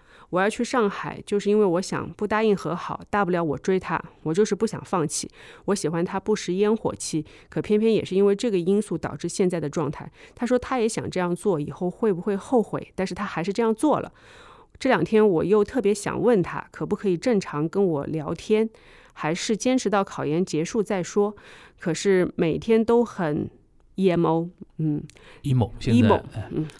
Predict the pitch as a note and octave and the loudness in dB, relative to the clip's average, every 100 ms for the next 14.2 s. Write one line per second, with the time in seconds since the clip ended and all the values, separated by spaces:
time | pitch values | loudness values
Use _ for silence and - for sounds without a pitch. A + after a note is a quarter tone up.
0 | - - A#3+ C#4+ F4+ A3+ F3 - - C3+ | 2 10 12 12 12 10 8 4 2 4
1 | B2+ C3 B2 A2 E2+ - - G#3+ C#4+ C4 | 6 6 6 6 4 -2 0 6 8 10
2 | B3+ - F#2+ A#3 E4 D#4+ - - - - | 8 4 -2 -4 -4 -6 -14 -18 -20 0
3 | B3 C4 C4+ D4+ D4+ D#3 E3 A3+ A#3 A#3+ | 6 6 8 8 8 4 2 6 6 6
4 | F#3+ F3+ E3 D#3 D3+ - A3 G3 F3 E3 | 6 4 2 2 -2 -4 4 6 6 4
5 | - - - - - - - A3+ A#3+ G#3 | -4 -20 -20 -20 -20 -12 -2 4 6 6
6 | F#3 A#3 A3 G3+ A#3+ A#3+ A3+ D3+ - - | 4 4 2 4 4 4 4 0 -6 -12
7 | - - - G3+ - G#3 G#3 E3+ G3+ G3 | -20 -14 -4 -2 2 2 4 2 2 0
8 | - B3 A3 G3 A3+ - - - - A#3 | 2 4 4 6 4 4 -12 -4 2 4
9 | A#3+ G3+ - - C#4 G3+ D3+ - - - | 4 4 0 2 4 6 4 -2 -20 -20
10 | _ A#3+ A#3 A#3+ A3+ F3+ D#3+ D#3 D#3 C#3+ | _ -2 2 6 6 6 2 0 0 0
11 | B2+ - E3 A#3 A#3 C4+ A3 - E3 F3+ | -2 -4 -4 -2 4 4 4 4 0 2
12 | G3+ - A3+ G#3+ G#3 - A#3+ G3 D#3 F3+ | 0 0 2 2 2 2 4 4 2 0
13 | D#3+ E3 F#3+ D#3 E3+ G#3 D3 - G#3 A3 | 2 2 4 4 4 2 0 2 2 4
14 | A#3 - | 2 0